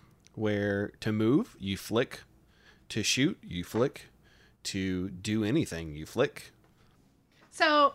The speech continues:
Speaker 2: Flick 'em Up, uh, just as its name would suggest, it's another flicking game.
Speaker 1: It's a pun on stick 'em up.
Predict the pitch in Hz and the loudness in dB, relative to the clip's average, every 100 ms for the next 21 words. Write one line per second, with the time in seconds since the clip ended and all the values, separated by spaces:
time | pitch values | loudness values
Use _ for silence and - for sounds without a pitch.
0 | _ - 453 453 311 214 - - - - | _ 2 4 4 0 0 -10 -20 -20 -14
1 | 254 269 330 330 269 240 220 233 226 220 | -6 0 2 4 2 2 -2 0 0 0
2 | 214 202 208 202 190 190 - - 214 196 | -2 -2 0 0 -2 -6 -12 -8 -6 -4
3 | - 370 320 311 220 - 226 226 208 208 | -4 0 -2 -2 -8 -4 -2 0 0 -2
4 | 196 202 - 214 - 190 165 156 156 160 | -2 -8 -6 -6 -4 -8 -6 -8 -8 -8
5 | 170 214 415 453 _ 117 113 - 139 113 | -6 -6 -8 -14 _ -6 -6 -2 -2 -2
6 | 90 92 - - 165 165 151 - | -4 -10 -8 -4 -2 2 0 0